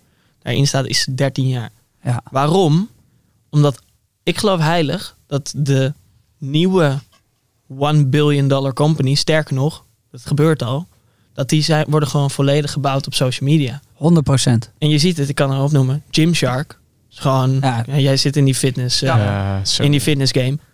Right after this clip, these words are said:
Speaker 1: Dat is, dat bedrijf is gewoon volledig gebouwd op Instagram, influencers
Speaker 3: Mhm.
Speaker 1: en advertising. Er zit geen euro traditionele spend bij. En dat bedrijf is laatst voor op één punt vier miljard gewaardeerd.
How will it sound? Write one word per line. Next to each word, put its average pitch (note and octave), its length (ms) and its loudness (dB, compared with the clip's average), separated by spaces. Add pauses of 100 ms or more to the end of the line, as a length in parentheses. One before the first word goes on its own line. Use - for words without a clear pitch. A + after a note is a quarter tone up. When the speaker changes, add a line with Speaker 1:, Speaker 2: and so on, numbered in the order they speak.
(160)
Speaker 1:
Dat C#3 160 -2
is, D#3+ 180 0 (280)
dat C#3+ 180 -2
bedrijf D#3 560 -2
is - 80 -10
gewoon C#3+ 180 2
volledig D#3 400 0
gebouwd C#3+ 300 -2
op B2+ 100 -16
Instagram, D#3 720 0 (420)
influencers D#3 880 0 (280)
Speaker 3:
Mhm. A#2+ 200 -14
Speaker 1:
en D3+ 320 2 (440)
advertising. B2 720 -4 (1080)
Er - 60 -6
zit - 200 0
geen D#3 280 0
euro F#3 600 2 (140)
traditionele D#3+ 540 2
spend E3+ 320 0
bij. C3+ 300 0 (260)
En C#3+ 80 -4
dat D#3 80 4
bedrijf D#3 280 2
is - 80 -6
laatst D3+ 240 0
voor - 100 -6
op D3+ 120 -8
één E3+ 240 2
punt D#3 200 0
vier F3 220 2
miljard D#3 340 4
gewaardeerd. C#3+ 500 0